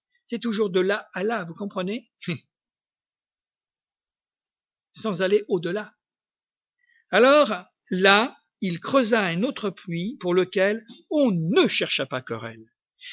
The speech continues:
Il arrive un temps dans notre vie où Dieu met une frontière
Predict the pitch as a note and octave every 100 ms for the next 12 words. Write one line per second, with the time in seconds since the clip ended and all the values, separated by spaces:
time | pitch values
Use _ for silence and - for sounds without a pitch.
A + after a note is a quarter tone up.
0 | - F#3 B3+ B3+ B3 B3+ D4 C4 G#3+ A3
1 | - G#3 B3 F#3+ D3 F#3+ F3 F#3+ A#3 -
2 | _ _ _ _ _ _ _ _ - A#3+
3 | - G3 F3 D3 D3 D#3